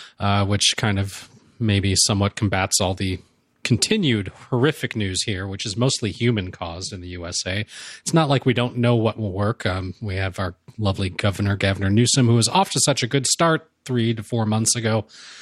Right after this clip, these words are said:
and, uh, it all went to crap, but he's finally decided that, uh,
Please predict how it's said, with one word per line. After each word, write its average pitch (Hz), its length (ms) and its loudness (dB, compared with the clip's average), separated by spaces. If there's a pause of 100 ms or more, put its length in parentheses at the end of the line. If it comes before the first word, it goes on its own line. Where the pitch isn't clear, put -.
(220)
and, 98 240 0
uh, 101 180 2
it 107 80 2
all 104 160 4
went 101 160 2
to 101 80 -4
crap, 131 340 2
but 113 100 -4
he's 104 120 2
finally 107 300 2
decided 95 460 -2
that, 87 260 -4
uh, 92 180 -2